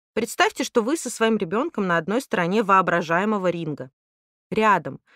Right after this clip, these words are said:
держитесь за руки. А проблема на противоположной стороне ринга.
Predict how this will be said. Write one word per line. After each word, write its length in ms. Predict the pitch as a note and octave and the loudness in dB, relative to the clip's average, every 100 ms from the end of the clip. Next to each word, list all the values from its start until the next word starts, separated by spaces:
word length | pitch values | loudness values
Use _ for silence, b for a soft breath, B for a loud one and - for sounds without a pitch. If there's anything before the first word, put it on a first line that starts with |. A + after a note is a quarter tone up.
| _ | _
держитесь 600 | D#3+ F#3+ C4 C4 - C4+ | -6 4 4 4 -2 -4
за 280 | F#3+ G#3+ F3+ | 2 2 2
руки. 300 | C#3+ - - _ _ _ _ _ _ _ | -2 -12 -20 _ _ _ _ _ _ _
А 100 | G3+ | 0
проблема 680 | A3 F#3+ D#3+ F#3+ F4 C#4 C#3 _ | 2 2 2 -2 -2 -4 -8 _
на 140 | G3 A#3+ | -4 -2
противоположной 800 | C#4+ - G3 F#3+ E3+ E3+ F3 | -2 -6 -4 0 0 0 -4
стороне 400 | D3+ D#3+ D3+ D#3 | -8 -6 -6 -6
ринга. 360 | D#3 D3 C#3 - | -8 -10 -14 -18